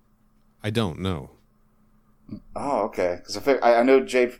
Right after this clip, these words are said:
Speaker 2: Jay, and you seen probably, 'cause I'm usually the one that knows, like, all this, this ex-, superfluous shit. I figured you might know.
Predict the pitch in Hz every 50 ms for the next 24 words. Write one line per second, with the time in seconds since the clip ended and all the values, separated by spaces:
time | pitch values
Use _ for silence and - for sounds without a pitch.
0 | _ - 127 131 123 120 117 113 107 107 - - 131 120 110 123 113 101 98 98
1 | 95 95 92 - - 101 98 104 104 110 110 107 101 107 107 101 101 95 95 98
2 | 101 95 98 90 92 98 98 98 95 90 95 92 90 95 98 92 90 90 87 -
3 | - - - 92 87 - - - _ _ _ _ _ _ _ _ _ _ _ _
4 | _ - 107 - - - - - - 110 - - 120 135 - - 104 95 90 -
5 | - 101 95 82 90 - - 107 98 98 98 101 98 98 92 87 92 95 90